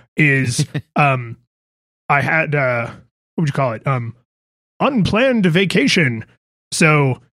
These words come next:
Speaker 1: I had, uh, some extra time to play games that I wouldn't normally have, and I've had this, like, kind of growing list of,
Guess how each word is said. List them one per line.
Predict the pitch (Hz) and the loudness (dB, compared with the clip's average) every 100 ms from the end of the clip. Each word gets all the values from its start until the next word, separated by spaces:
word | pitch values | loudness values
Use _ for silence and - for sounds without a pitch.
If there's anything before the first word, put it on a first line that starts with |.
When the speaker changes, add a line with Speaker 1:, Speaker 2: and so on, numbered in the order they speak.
| - | -6
Speaker 1:
I | 147 | -4
had, | 147 160 156 139 120 _ _ | 0 0 -2 -4 -10 _ _
uh, | 147 139 | -12 -8
some | - - | -4 -4
extra | 170 214 | -2 0
time | 185 196 165 | 2 2 0
to | 156 | -2
play | 151 165 | -2 0
games | 165 151 135 | 0 0 0
that | 143 | -2
I | 135 | -2
wouldn't | 143 | -2
normally | 143 131 120 | -4 -6 -8
have, | 254 175 131 127 | -4 -2 -2 -4
and | 151 143 - _ _ - | -4 -4 -6 _ _ -8
I've | 143 135 | -8 -6
had | - 196 185 185 151 - | -4 0 2 2 -2 -6
this, | 147 135 - | -6 -4 -4
like, | 127 120 - - | -6 -6 -12 -6
kind | 151 | -4
of | 135 120 | -2 -4
growing | 120 151 156 139 127 | -4 -2 0 -2 -2
list | 139 - - | -4 -4 -4
of, | 123 120 | -4 -6